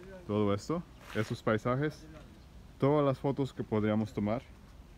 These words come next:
Ya llegamos a nuestra destinación.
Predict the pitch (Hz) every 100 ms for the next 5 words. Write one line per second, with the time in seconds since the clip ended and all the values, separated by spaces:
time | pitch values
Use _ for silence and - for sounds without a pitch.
0 | - - - - - - - - - -
1 | - - - - - - - - - -
2 | - - - - - - - - - -
3 | - 117 123 123 131 143 135 123 117 117
4 | 113 113 123 - 127 117 110 113 - -
5 | - - - - 113 110 123 110 127 147
6 | 190